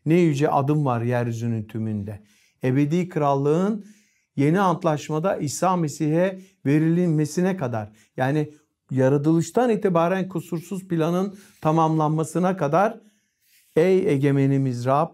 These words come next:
ne yüce adın var yeryüzünün tümünde." Evet, bunları okuyoruz. Ben size aslında bu anlamda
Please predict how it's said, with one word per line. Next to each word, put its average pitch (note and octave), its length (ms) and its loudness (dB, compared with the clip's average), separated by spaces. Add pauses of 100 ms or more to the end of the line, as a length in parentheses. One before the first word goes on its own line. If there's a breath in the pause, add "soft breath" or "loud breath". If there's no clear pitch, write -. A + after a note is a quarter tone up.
ne C#3+ 120 2
yüce D3 640 2
adın C#3 420 -2
var D3+ 300 -4
yeryüzünün A#2 920 -4 (360)
tümünde." G#2+ 540 0 (300 soft breath)
Evet, C#3 300 0
bunları C#3 280 0
okuyoruz. A2+ 640 -6 (1080 soft breath)
Ben A3 140 4
size B3+ 400 0
aslında G#3 500 2
bu A#3 80 4
anlamda G#3 760 2